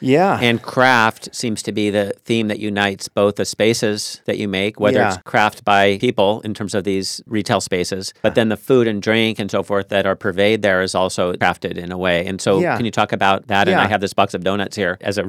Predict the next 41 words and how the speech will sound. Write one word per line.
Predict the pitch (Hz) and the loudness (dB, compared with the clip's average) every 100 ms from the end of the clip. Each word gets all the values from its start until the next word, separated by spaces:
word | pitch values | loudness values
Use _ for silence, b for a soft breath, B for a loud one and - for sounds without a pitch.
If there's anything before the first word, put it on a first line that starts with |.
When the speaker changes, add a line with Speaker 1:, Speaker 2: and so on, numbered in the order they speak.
| - | -4
Speaker 2:
visual | 107 104 | -2 2
reference | 90 92 101 90 | 2 2 0 -4
if | 95 | -4
you | 101 | -2
want | 95 95 | -2 -2
it. | - | -4
Speaker 1:
<laughs> | - | -4
Well, | 143 | -2
part | - 180 214 | 4 6 6
of | 196 | 4
it | 165 151 - - | 4 4 -2 -6
Speaker 2:
And | 156 | 2
the | 139 139 | 6 8
Speaker 1:
for | 135 | 8
Speaker 2:
box | 135 143 | 6 4
is, | 139 113 | 0 2
by | 110 107 | 4 6
the | |
way, | 107 104 | 6 4
just | 110 - | 2 -4
as | 104 | -2
beautiful | 104 101 101 | 0 0 0
as | 98 92 | -4 -2
the | |
donuts. | 101 107 92 98 - - | 0 0 -2 -6 -14 -6
Yeah. | - | -2
Speaker 1:
Thank | 131 123 | 0 0
you. | 98 82 - | -2 -2 0
That | 120 | 2
was | 135 | 2
meant | 127 120 110 | 2 -2 -4
to | 104 | -6
be. | 104 90 | -2 0
Speaker 2:
<laughs> | - - - - - 185 143 | -2 -4 -16 -20 -4 -2 0
Speaker 1:
Notice | 123 139 135 | 2 2 2
a | 139 | 0
little | 123 117 | 0 0
stamp | - 113 110 113 | 0 0 0 -2
on | 110 | -4
the | |
side? | 107 110 110 123 | 0 0 0 -4